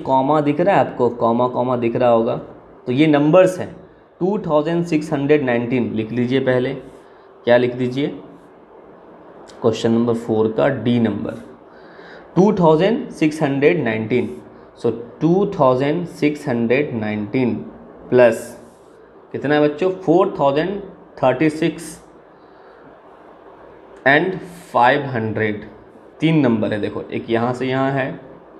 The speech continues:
एक यहाँ से यहाँ, and के बाद भी नंबर है, ठीक है। तो फ़ोर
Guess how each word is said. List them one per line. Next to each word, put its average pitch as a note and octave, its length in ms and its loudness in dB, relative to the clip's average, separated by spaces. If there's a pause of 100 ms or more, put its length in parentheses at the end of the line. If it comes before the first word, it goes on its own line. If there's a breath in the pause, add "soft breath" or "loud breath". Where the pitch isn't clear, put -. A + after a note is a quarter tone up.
(840)
एक A#2+ 200 -2
यहाँ A2 220 0
से G#2 140 -8
यहाँ, - 300 -12
and A#2 280 2
के A#2 60 2
बाद G#2 200 0
भी A2 160 -2
नंबर G2+ 280 -6
है, G#2 60 -6
ठीक E3+ 160 -6
है। - 80 -6 (480 loud breath)
तो B2+ 60 -2
फ़ोर F3+ 420 4